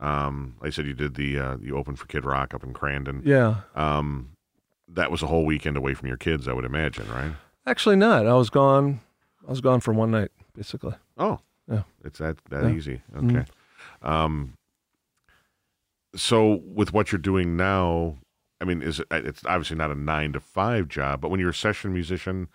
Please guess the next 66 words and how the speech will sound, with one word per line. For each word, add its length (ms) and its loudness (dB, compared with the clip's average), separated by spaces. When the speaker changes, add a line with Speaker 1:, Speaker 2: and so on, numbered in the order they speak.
Speaker 2:
Oh, 200 4
it 140 6
Speaker 1:
is 60 -4
it 40 0
Speaker 2:
basically 440 6
can 260 2
be, 160 4
yeah. 220 0
Speaker 1:
Are 100 0
you, 80 6
Speaker 2:
It, 80 2
Speaker 1:
are 120 6
you, 80 4
Speaker 2:
it 40 2
Speaker 1:
are 100 4
you 120 6
able 160 2
to 60 4
work 300 2
those 240 4
Speaker 2:
Sure, 80 2
Speaker 1:
hours 380 6
Speaker 2:
sure. 240 6
Speaker 1:
and 160 2
while 100 2
the 60 6
Speaker 2:
Yeah, 120 6
Speaker 1:
kids 160 4
are 80 8
Speaker 2:
uh, 40 8
Speaker 1:
in 60 6
Speaker 2:
which 200 6
is 100 6
Speaker 1:
school? 100 6
Speaker 2:
what 80 8
I 100 8
prefer, 640 4
you 120 2
know, 140 6
Speaker 1:
Right. 180 4
Speaker 2:
be 60 8
able 140 6
to 80 6
pick 200 2
my 120 4
kids 260 2
up 160 4
still 240 0
at 80 -2
three 180 -2
o'clock, 360 -4
you 80 -2
know, 120 -2
<laughs> 220 -16
Speaker 1:
Yeah. 100 4
Speaker 2:
from 220 4
school. 480 2
<laughs> 60 -2
Yeah, 540 4
uh, 540 6
that's 640 0
great. 380 2
Some, 360 6
some 200 4
of 100 6
it 140 4